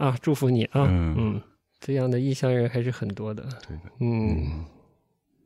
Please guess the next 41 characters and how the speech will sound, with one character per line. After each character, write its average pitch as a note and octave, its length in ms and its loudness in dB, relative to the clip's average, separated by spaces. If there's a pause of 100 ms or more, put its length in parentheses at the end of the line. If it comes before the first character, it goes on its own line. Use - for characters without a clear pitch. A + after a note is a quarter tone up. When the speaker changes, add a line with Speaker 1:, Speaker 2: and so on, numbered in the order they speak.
(120)
Speaker 1:
你 C3 180 -2
对 D3 180 0
啥？ B2 240 -2
你 A#2 200 -2
一 C3 80 0
个 C#3 60 0
上 C3 200 -2
海 B2 120 -8
人。 G#2+ 200 -10 (520)
Speaker 2:
<laughs> - 580 0
东 G2+ 160 4
亚 G2 120 2
人。 F#2 160 -2 (200)
Speaker 1:
东 C3 120 0
亚 A#2+ 140 2
人， A2 240 0 (240)
嗯。 A#2 460 -6 (560)
然 F3+ 120 -4
后 A3+ 120 0
关 A#3 280 2
于 G3 200 4
这 G3+ 140 2
个 B2+ 460 2 (120)
张 D#4 400 0
律 A#3+ 240 6
的 A#2 320 0
那 C#3+ 160 -2
个 A#2 240 -2
节 G#2+ 240 -8
目 A2 220 -2
啊， - 180 -8 (160)
Speaker 2:
嗯。 - 60 2
Speaker 1:
就 B2+ 60 6
是 B2 340 2
柳 - 180 -4
川 G3 260 -2
那 C4+ 80 2
个 D3+ 100 2
节 - 220 -6
目， G2 200 -4
Speaker 2:
哦。 F#2+ 200 -6